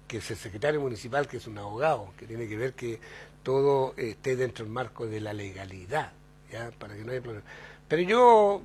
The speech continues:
yo quiero pensar que, que, que no debería haber mayor problema, porque este es un proceso que se tiene que dar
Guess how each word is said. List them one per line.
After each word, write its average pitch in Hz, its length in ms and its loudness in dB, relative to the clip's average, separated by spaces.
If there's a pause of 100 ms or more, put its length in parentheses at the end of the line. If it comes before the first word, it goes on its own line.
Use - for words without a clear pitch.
yo 190 140 2
quiero 214 160 2
pensar 190 420 4 (160)
que, 147 300 -6
que, 143 340 -6
que 147 140 -8
no 147 100 4
debería 160 300 4
haber 160 80 2
mayor 147 180 0
problema, 160 560 0 (400)
porque 135 300 -4
este 135 100 -8
es 110 80 -10
un 131 80 -10
proceso 135 400 -4
que 123 140 -6
se 127 100 -6
tiene 147 240 -2
que 147 120 2
dar 151 280 6